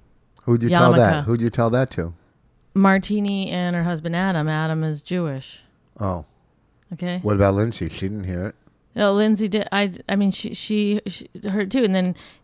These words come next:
Speaker 2: uh, whatever. It could have been a Mets fan. And then she was like, "Oh, I never thought of that."
Speaker 1: She's
Speaker 2: I mean
Speaker 1: funny. She's. I, I've gotta admit, she is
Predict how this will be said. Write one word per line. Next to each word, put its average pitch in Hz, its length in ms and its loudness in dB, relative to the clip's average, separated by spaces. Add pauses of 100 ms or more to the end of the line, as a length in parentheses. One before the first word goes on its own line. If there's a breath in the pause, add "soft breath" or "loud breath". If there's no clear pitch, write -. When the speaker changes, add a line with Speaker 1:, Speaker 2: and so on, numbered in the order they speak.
(380 loud breath)
Speaker 2:
uh, 160 400 -8
whatever. 180 380 -2
It 151 60 -4
could 180 120 -2
have 170 80 -2
been 180 80 2
a 175 60 2
Mets 190 240 -2
fan. 151 420 -4 (500 soft breath)
And 160 80 -8
then 156 360 -4 (320)
she - 160 -8
was 165 100 -2
like, 160 100 6
"Oh, 185 200 10
I 190 80 8
never 175 180 6
thought 190 240 2
of 190 60 4
that." 196 240 4
Speaker 1:
She's 127 100 2
Speaker 2:
I - 40 -6
mean 185 60 -4
Speaker 1:
funny. 98 380 4 (420)
She's. 156 220 2
I, 143 300 2
I've 185 160 2
gotta 190 180 -2
admit, 147 320 -4 (600 soft breath)
she - 240 -2
is 160 260 0